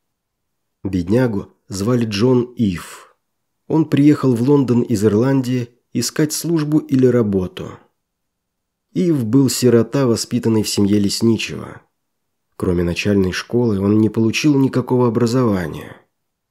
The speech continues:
Когда Иву было пятнадцать лет, его воспитатель умер. Взрослые дети лесничего уехали,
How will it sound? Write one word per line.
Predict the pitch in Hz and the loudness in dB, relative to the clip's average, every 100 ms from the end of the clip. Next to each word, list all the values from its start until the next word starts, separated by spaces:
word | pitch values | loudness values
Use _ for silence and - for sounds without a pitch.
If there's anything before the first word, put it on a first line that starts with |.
| _ _ _ | _ _ _
Когда | 92 95 95 | -4 0 -2
Иву | - 131 104 87 | 0 0 2 0
было | 101 101 | 2 2
пятнадцать | 98 - 104 98 95 - | 0 -2 -2 -2 -4 -2
лет, | 117 127 - _ _ _ | 0 0 -6 _ _ _
его | 110 110 131 147 | -2 0 2 0
воспитатель | 139 - 127 139 131 131 - | -2 -4 -4 -4 -2 -4 -4
умер. | 117 107 98 90 - _ _ _ _ | -4 -2 -4 -6 -14 _ _ _ _
Взрослые | 107 123 156 147 123 113 | -4 0 -2 -2 0 0
дети | 113 143 - | 2 0 0
лесничего | 98 101 - 147 147 123 113 104 _ _ | -4 -4 0 0 0 -6 -10 -12 _ _
уехали, | 143 117 101 95 - 90 90 - | -2 2 2 0 -4 -12 -12 -16